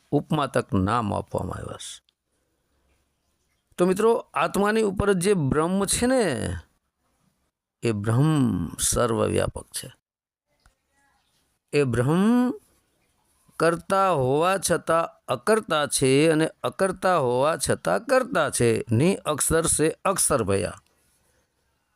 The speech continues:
જ્યાં અક્ષરો જ હતા નહીં, એમાંથી અક્ષર ભયા એટલે થયો અક્ષર, એ જ આત્મા. આત્મા દ્વારા સઘળી દુનિયાની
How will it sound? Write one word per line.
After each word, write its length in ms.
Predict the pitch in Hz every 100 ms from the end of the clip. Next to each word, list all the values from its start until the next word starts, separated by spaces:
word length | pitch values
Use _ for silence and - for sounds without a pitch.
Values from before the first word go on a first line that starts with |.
| _ _ _ -
જ્યાં 220 | 139 135
અક્ષરો 380 | - 165 156 156
જ 60 | 117
હતા 440 | 90 107 196 208
નહીં, 580 | 151 120 120 131 170 208 240 _ _ _ _ _ _ -
એમાંથી 540 | 139 139 131 - 156 -
અક્ષર 340 | 139 - 147 135
ભયા 360 | 95 143 156
એટલે 240 | 123 131 135
થયો 320 | - - 165
અક્ષર, 440 | 123 123 - 143 143 -
એ 120 | 135 139 135
જ 80 | 135 _
આત્મા. 460 | 175 180 - 98 - - _ _ _ _ _ _ _ _ _ _ _ _ _ _ -
આત્મા 400 | 139 135 196 208
દ્વારા 680 | 165 147 135 127 127 143 175
સઘળી 680 | - - 120 120 110 165 214
દુનિયાની 1040 | 165 156 147 139 131 131 139 156 190